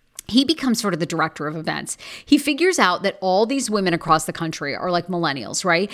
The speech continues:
So all he does when they get together at these conventions is hire Mario Lopez at the time, who was super cheap. These women freak the fuck out. They can take a photo with Mario Lopez.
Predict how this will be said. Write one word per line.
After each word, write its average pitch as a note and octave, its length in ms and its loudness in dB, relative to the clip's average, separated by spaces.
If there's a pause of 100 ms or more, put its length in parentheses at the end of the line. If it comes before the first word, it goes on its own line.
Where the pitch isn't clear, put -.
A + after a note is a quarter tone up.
(100)
So - 320 0
all G#3+ 220 6
he F4 160 0
does A3+ 320 2
when G#3 80 -4
they F3+ 100 2
get E3+ 180 2
together D#3+ 300 0
at D#3 120 -6
these E3+ 160 -4
conventions D#3+ 720 -4
is G#3 100 -2
hire A3 420 2
Mario G3 400 2
Lopez D#3 560 0
at E3 140 -4
the E3 80 -2
time, C#3 340 -4
who F#3 180 2
was F#3 300 0
super B3 460 2
cheap. C#3+ 400 -4
These A3 220 0
women A3 280 0
freak A#3 360 -2
the C#4 80 2
fuck G3 280 2
out. D#3 200 2
They F#3 80 -6
can F#3 140 -6
take G#3+ 200 -2
a C#4 60 -4
photo G3 280 0
with F#3 120 0
Mario D#3+ 300 2
Lopez. D#3 400 -2